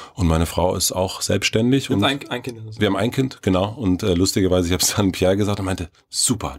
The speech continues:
Speaker 1: das mache ich auch.
Speaker 2: <laughs>
Speaker 1: Und deswegen planen wir jetzt, dass wir nächstes Jahr, also Pierre wird's nächstes Jahr, äh, machen, drei Monate rauszugehen. Und ich werd dann, äh, Ende nächsten Jahres, Anfang übernächsten
Speaker 2: Wo,
Speaker 1: Jahres
Speaker 2: wo
Speaker 1: drei
Speaker 2: geht, wo
Speaker 1: Monate.
Speaker 2: geht's hin?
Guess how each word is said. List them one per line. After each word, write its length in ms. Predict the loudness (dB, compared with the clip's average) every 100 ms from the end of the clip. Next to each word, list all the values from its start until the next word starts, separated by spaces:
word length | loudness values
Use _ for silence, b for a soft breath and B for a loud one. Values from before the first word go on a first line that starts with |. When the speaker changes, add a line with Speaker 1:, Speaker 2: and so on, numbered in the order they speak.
| -6
Speaker 1:
das 180 | -6
mache 180 | -6 -10
ich 120 | -10 -16
auch. 280 | -16 -12
Speaker 2:
<laughs> 960 | 0 2 4 2 2 2 0 0 -2 0
Speaker 1:
Und 120 | 2
deswegen 420 | 2 2 2 2 0
planen 220 | -2 0
wir 80 | 0
jetzt, 120 | -4
dass 100 | -2
wir 80 | -2
nächstes 240 | 0 -2
Jahr, 80 | -2
also 100 | -4
Pierre 320 | -2 0 0
wird's 240 | -2 -4 0
nächstes 360 | 2 2 0
Jahr, 300 | 2 2 2
äh, 360 | -2 -4 -2 0
machen, 360 | 0 0 -2
drei 160 | 0 2
Monate 280 | 4 2 0
rauszugehen. 540 | -2 -2 -2 0 0
Und 80 | 0
ich 120 | -4 -4
werd 140 | -2
dann, 260 | -4 -4 -4
äh, 260 | -4 -4
Ende 200 | -2 0
nächsten 300 | 2 0 0 -2
Jahres, 240 | -2 -4 -10 _ -10
Anfang 220 | -6 -4
übernächsten 480 | -2 -2 -2 0 2
Speaker 2:
Wo, 40 |
Speaker 1:
Jahres 180 | 2 4
Speaker 2:
wo 60 | 2
Speaker 1:
drei 80 | 2
Speaker 2:
geht, 60 | 2
wo 40 |
Speaker 1:
Monate. 140 | 2
Speaker 2:
geht's 160 | 0 -2
hin? 100 | -4